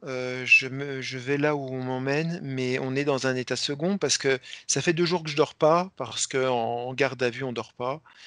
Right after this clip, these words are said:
Je mange pas depuis deux jours non plus. Euh, je suis vraiment en, complètement secoué et je, je me fais téléguider et j'arrive dans cet endroit où je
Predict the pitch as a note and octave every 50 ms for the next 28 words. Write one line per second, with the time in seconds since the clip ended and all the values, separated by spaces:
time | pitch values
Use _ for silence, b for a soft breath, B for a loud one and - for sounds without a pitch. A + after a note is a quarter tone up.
0 | B B B B - - - C#3 C#3 C#3 C3 - - - C#3 C#3 C3+ - - -
1 | C3 B2 B2 B2 A#2 C3 C3+ C3 C3 B2+ B2 A#2 A2+ A#2+ - C3 B2+ C#3 D#3+ -
2 | B B B B B B B B B B B B - D3 C3 B2 B2 A#2+ A#2+ B2
3 | B2 B2 B2+ C3 B2+ - - - - - C#3 C3 C3 D#3 E3+ F3+ G3 G#3+ G#3+ F3+
4 | D3+ C#3 C3 C3 C3 C#3 C3 - G1+ G1+ - - - - - - - - - -
5 | _ _ _ _ _ _ - - G#3 G3+ - - F3+ F3 - - F3 F3+ F3 -
6 | - D#3 - - - D3 C#3+ D3 E3+ G3 G3+ - B B B B B B B B
7 | B B B B B B _ - - D3+ C#3 - D3 D3+ D#3+ D3 C3 C#3+ D3+ D3
8 | D3 D3 D3 D3 C#3+ - - - D#3+ D3+ - F#3 D#3 D#3 D#3 C#3 C#3 D3 C3+ D3+
9 | C#3+ D3 F3+ G3 G3+ - - - C#3 C3 B2+ B2+ A#2+ - C#3+ C#3 C3 B2+ C3+ D#3+
10 | F3+ E3+ D#3+ C#3+ B2+ - D3 - - C#3+ C#3+ C#3+ C#3+ - D3+ D3+ D3+ D3+ D3+ -
11 | - C#3+ - -